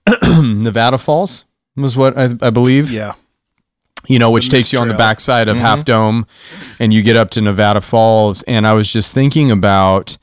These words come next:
Speaker 1: you know, the beautiful path making, uh, and trail making that Yosemite has engaged with, which is not nerfed. It doesn't have nerfed corners. You,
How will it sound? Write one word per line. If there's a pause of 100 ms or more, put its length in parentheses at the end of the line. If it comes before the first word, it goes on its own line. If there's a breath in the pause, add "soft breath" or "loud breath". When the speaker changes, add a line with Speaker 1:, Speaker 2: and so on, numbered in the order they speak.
(480 soft breath)
Speaker 1:
you
know,
the
beautiful
path
making, (240)
uh,
and
trail
making
that
Yosemite
has
engaged
with,
which
is
not
nerfed.
It
doesn't
have
nerfed
corners.
You,